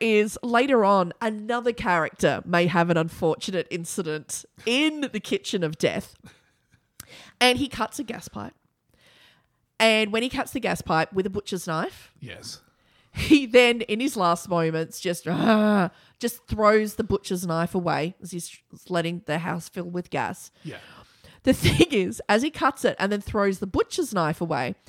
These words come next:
Speaker 1: again, wasn't a prop.
Speaker 2: Oh,
Speaker 1: Actually
Speaker 2: Jesus.
Speaker 1: was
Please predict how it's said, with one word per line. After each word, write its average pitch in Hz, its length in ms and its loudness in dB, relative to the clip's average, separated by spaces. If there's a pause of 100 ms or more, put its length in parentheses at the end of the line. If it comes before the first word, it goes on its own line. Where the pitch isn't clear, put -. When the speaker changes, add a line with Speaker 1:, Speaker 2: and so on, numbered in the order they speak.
(220)
Speaker 1:
again, 269 540 2 (380)
wasn't 240 560 0
a 214 100 0
prop. - 540 4 (400)
Speaker 2:
Oh, 147 320 -2
Speaker 1:
Actually 247 500 2
Speaker 2:
Jesus. 262 100 0
Speaker 1:
was 220 320 4